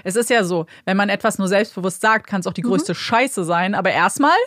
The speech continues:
Speaker 1: der Eindruck ist, ha,
Speaker 2: Ja.
Speaker 1: vielleicht hat sie ja einen Punkt.
Speaker 2: Mhm.
Speaker 1: So. Und das ist natürlich, ich glaube, das spielt mir halt in die Karten.
Speaker 2: Und als Frau auch diese, diese Kraft und diese Stärke,
Speaker 1: Mhm.
Speaker 2: laut zu sein. Weil
Speaker 1: Ja.
Speaker 2: Frauen wird ja oft eingeredet, dass sie nicht laut sein dürfen.
Speaker 1: Ja.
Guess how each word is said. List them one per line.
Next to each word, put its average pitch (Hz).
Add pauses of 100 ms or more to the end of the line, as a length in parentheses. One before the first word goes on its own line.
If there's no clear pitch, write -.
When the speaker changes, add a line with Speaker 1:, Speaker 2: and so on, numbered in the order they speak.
(180)
Speaker 1:
der 220
Eindruck 208
ist, -
ha, 523
Speaker 2:
Ja. -
Speaker 1:
vielleicht 208
hat 330
sie 240
ja 208
einen 233
Punkt. 185
Speaker 2:
Mhm. 254
Speaker 1:
So. 165 (420)
Und 196
das 233
ist 269
natürlich, 226
ich -
glaube, 208
das 214
spielt 226
mir 202
halt 190
in 180
die 175
Karten. - (320)
Speaker 2:
Und 302
als 240
Frau 254
auch 226
diese, 214 (960)
diese 208
Kraft -
und 214
diese 202
Stärke, 214
Speaker 1:
Mhm. 202
Speaker 2:
laut 202
zu -
sein. 214 (300)
Weil 208
Speaker 1:
Ja. 190
Speaker 2:
Frauen 254
wird 285
ja 208
oft -
eingeredet, 208
dass 190
sie 180
nicht 220
laut -
sein -
dürfen. 196
Speaker 1:
Ja. 185